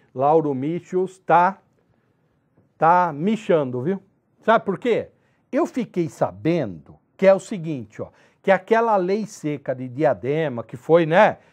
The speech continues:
ó, pô, serviu de exemplo pra um monte de lugar, né, é, não tá funcionando, né, não tá funcionando, não tá funcionando, não tá tendo ali, ó, a participação da Polícia Civil, da Polícia Militar, da Guarda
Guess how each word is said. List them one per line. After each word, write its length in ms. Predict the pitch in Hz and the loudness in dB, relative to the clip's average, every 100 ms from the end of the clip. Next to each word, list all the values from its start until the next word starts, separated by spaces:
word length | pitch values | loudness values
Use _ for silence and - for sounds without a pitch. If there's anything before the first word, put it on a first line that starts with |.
| _ _ | _ _
ó, 520 | - 143 170 185 180 151 | -4 4 6 8 6 4
pô, 320 | - 196 151 | 2 2 2
serviu 440 | - 165 135 196 | 2 -2 0 -4
de 120 | 208 | -2
exemplo 560 | 330 247 131 220 285 277 | 2 2 2 0 0 -2
pra 100 | 233 | -2
um 60 | 190 | 2
monte 240 | 233 - | 2 0
de 160 | 175 202 | -4 -2
lugar, 540 | 165 139 233 214 - _ - | -2 2 4 4 -2 _ -2
né, 240 | 156 262 - _ _ _ _ _ | 2 2 0 _ _ _ _ _
é, 320 | 190 185 170 165 | 2 4 2 -2
não 440 | 196 233 277 349 | 0 4 6 4
tá 220 | - 262 | 4 2
funcionando, 760 | 254 294 277 294 277 175 107 85 _ _ - - | 2 -4 -4 2 2 2 -6 -12 _ _ -20 -2
né, 300 | 143 226 - | 2 2 0
não 480 | 165 233 247 262 330 | -2 0 4 2 0
tá 160 | 262 247 | -2 -4
funcionando, 840 | 294 285 302 294 214 135 95 - _ - | -6 -6 6 6 6 -4 -6 -16 _ -2
não 240 | 208 302 | 4 4
tá 180 | 285 254 | 4 -4
funcionando, 800 | 294 262 285 262 185 131 95 - - _ | -4 -2 4 4 2 -6 -10 -18 -20 _
não 260 | 190 262 285 | 4 4 4
tá 220 | 277 262 | 2 2
tendo 480 | - 247 262 254 226 | 0 0 0 4 4
ali, 340 | 196 202 240 | 4 2 4
ó, 220 | 208 143 - _ | 6 6 4 _
a 120 | 147 156 | -4 4
participação 800 | 220 214 - 220 190 165 202 | 4 4 0 -4 -2 -2 -2
da 100 | 190 | 0
Polícia 360 | 180 190 180 - | 0 -2 -8 -8
Civil, 280 | 180 147 208 | -8 -6 -2
da 140 | 180 | -2
Polícia 320 | 185 185 180 | -2 -6 -4
Militar, 460 | 175 175 170 190 196 | -4 -2 0 2 4
da 160 | 196 175 | 4 4
Guarda 640 | 151 202 247 262 233 269 | 8 10 10 8 4 2